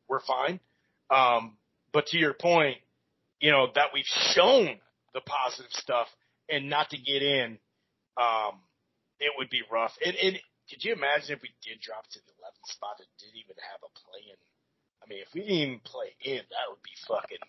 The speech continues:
like, "Oh my God, dude, what is <laughs> going on?" But, uh, yeah, man, that, uh, like you said, <laughs> it'd be a short Monday show.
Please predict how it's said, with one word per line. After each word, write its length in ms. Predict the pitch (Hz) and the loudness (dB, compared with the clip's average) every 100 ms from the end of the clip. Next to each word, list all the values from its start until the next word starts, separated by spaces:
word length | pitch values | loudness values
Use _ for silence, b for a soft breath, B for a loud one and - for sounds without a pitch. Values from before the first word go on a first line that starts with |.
| - | -14
like, 180 | 82 - | -14 -4
"Oh 180 | - 127 | 2 2
my 160 | 123 - - | 2 -6 -4
God, 360 | 92 101 107 98 - | 4 6 6 4 -2
dude, 100 | - | -8
what 200 | 92 104 113 | 2 2 2
is 140 | 101 - | -2 4
<laughs> 40 | |
going 360 | 123 139 160 139 | 6 8 6 6
on?" 340 | 160 170 127 B B B - | 4 0 -2 B B B 4
But, 180 | 143 135 | 6 8
uh, 280 | 127 117 113 _ _ _ _ - | 6 4 -2 _ _ _ _ 2
yeah, 280 | 143 139 127 | 4 6 4
man, 240 | 120 117 | 0 -2
that, 240 | 123 131 | -2 -2
uh, 300 | 127 120 113 110 120 | 0 0 -2 -4 -4
like 140 | 147 | -4
you 60 | 147 | -4
said, 280 | 160 147 - | -2 -2 -4
<laughs> 60 | - | -4
it'd 140 | 226 | 0
be 60 | 254 | 2
a 60 | 185 - - | 0 -2 -4
short 360 | 175 185 190 - b b b _ | 0 2 0 -4 b b b _
Monday 760 | 147 165 165 165 165 160 156 - | 0 0 4 6 6 6 0 -6
show. 360 | - 160 147 | -2 2 2